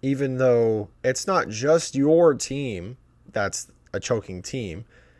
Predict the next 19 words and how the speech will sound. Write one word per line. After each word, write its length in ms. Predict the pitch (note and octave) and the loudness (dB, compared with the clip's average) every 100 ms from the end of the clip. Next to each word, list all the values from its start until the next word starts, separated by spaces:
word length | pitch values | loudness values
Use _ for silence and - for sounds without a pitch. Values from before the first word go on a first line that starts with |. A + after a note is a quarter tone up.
| _ _ _ _ _ _ _ _ _ - | _ _ _ _ _ _ _ _ _ -16
y-, 220 | G2+ A2 | -14 -14
you, 280 | A#2+ A#2 C3 | -10 -2 -2
that 340 | - B2 C3+ F#2+ | 0 0 0 2
rides 400 | A#2 A2+ B2 A2+ | 0 2 0 0
on 180 | F#2+ F2 | -4 -4
you, 140 | F2 | -8
I'm 120 | E2+ | -6
sure. 340 | - E2+ C#2+ - _ _ _ _ _ _ _ _ _ _ - | -6 -6 -6 -10 _ _ _ _ _ _ _ _ _ _ 0
It, 60 | |
it 360 | A2 A#2+ A#2 G#2 | 2 2 2 -2
must. 460 | A2+ F#2+ - - - | -4 -4 -6 -12 -8
You 160 | A#2+ | -4
hear 300 | A#2 A#2 C#3 | -4 0 2
the 100 | B2+ | 4
whispers, 540 | A#2 A#2+ - A#2+ A2 G2+ | 4 4 2 -4 -4 -6
you 80 | G#2 | -4
hear 220 | A#2+ B2 | -2 0
the 120 | A#2 | 0
noise, 580 | A2+ A2+ A2 G#2 F#2+ | 0 -2 -2 -2 -4